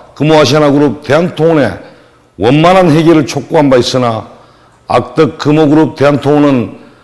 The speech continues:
사태의 심각성을 인식하지 못한 채 사태의 본질을 호도하고 있고 신문 광고 등 언론을 통해서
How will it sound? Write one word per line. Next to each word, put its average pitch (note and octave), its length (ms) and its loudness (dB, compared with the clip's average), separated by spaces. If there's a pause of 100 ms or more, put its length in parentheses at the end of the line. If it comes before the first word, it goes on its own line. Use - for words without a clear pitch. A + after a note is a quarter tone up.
(140)
사태의 F3 580 0
심각성을 F#3+ 640 0
인식하지 D3+ 420 2
못한 C3+ 420 0
채 B2 360 0 (540)
사태의 C3+ 540 -2
본질을 C3 440 0
호도하고 F#3 540 2
있고 G#2+ 580 -2 (420)
신문 D#3+ 540 -2
광고 C#3 380 0
등 C3+ 480 -2
언론을 F3+ 440 2
통해서 D3+ 680 0